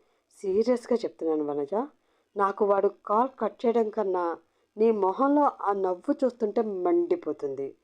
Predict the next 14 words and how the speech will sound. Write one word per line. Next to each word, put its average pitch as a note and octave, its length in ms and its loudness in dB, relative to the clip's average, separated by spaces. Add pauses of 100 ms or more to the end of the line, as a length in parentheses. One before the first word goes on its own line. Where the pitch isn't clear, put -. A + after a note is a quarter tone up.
(380)
అసలు C#4 260 0
వాడు C4+ 240 2
అంత G3+ 300 2
మొండిగా G3 540 -2
తయారవడానికి A#3+ 800 2 (360)
నువ్వే G#3+ 380 2
కారణం" F#3 540 0 (200)
అంటూ E3+ 380 0 (360)
ఆమెపై G#3 480 2
విరుచుకుపడింది D#3 1080 -2 (100)
కాచాయిని. C#3 720 -4 (460)
"ఇది C4+ 160 2
మరీ F3+ 440 2
బాగుందమ్మా, B3 800 2